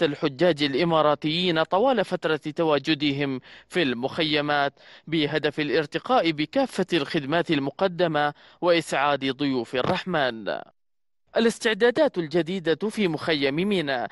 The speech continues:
شملت إضافة مائتين وواحد وتسعين مكيف هواء بارد لدعم المكيفات المركزية، إضافة إلى تركيب بوابات إلكترونية إضافية للتعرف إلى حجاج الدولة،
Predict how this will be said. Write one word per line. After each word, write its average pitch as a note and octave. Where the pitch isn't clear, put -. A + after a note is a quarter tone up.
شملت C#3
إضافة D3
مائتين D#3
وواحد F3
وتسعين F3
مكيف E3
هواء F3+
بارد D3+
لدعم D3
المكيفات C#3+
المركزية، D#3
إضافة G3+
إلى E3+
تركيب F#3
بوابات D#3+
إلكترونية E3+
إضافية D#3+
للتعرف F#3+
إلى G3
حجاج E3+
الدولة، E3+